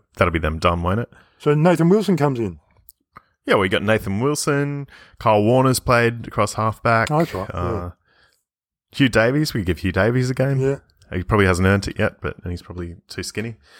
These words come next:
Speaker 1: Do you know, you think, you look at these gu-, guys like a Harris Andrews,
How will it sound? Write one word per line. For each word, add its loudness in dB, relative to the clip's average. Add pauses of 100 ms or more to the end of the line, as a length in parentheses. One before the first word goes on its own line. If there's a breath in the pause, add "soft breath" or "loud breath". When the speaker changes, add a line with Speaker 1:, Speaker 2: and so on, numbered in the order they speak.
(180 soft breath)
Speaker 1:
Do -4
you 0
know, 2 (320 loud breath)
you -2
think, -4
you -2
look 2
at -2
these 2
gu-, -2
guys 4
like 0
a -2
Harris 0
Andrews, 2